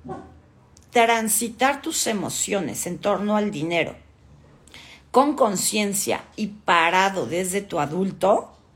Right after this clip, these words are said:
puedes tomar muchas mejores elecciones en torno a tu vida, a ti, al dinero,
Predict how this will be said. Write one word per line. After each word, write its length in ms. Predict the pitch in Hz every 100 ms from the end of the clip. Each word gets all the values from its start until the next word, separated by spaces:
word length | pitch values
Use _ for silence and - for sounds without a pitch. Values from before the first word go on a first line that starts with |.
| _ _ _ _ _ - _ _ - - - -
puedes 480 | - 285 285 311 - -
tomar 460 | - 220 214 233 247
muchas 600 | 220 233 277 269 277 277
mejores 600 | 233 202 - 220 226 220
elecciones 960 | 202 175 160 - - 202 175 180 - - -
en 260 | 202 190
torno 300 | 214 208 214
a 120 | 220 214
tu 160 | 175
vida, 460 | 170 208 208 214 190
a 220 | 180 -
ti, 340 | - 208 208 -
al 200 | 190 185
dinero, 640 | 170 160 165 175 175 180